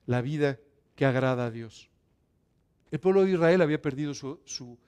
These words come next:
eh, su objetivo. Y como consecuencia, ¿sabes qué pasaba? Cada vez sembraban más y cada vez cosechaban menos.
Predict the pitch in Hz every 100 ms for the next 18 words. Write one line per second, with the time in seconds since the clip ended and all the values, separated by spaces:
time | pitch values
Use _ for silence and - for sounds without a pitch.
0 | _ _ - 151 - 143 - 127 160 147
1 | 101 _ _ _ _ _ _ - - 139
2 | 139 131 135 135 143 151 190 - 180 170
3 | - 156 - 160 220 _ _ _ _ _
4 | _ _ _ _ - 175 165 147 - _
5 | _ - 127 123 147 135 131 208 - -
6 | _ _ _ _ 135 - 143 139 - 127
7 | 123 - 120 110 95 82 _ -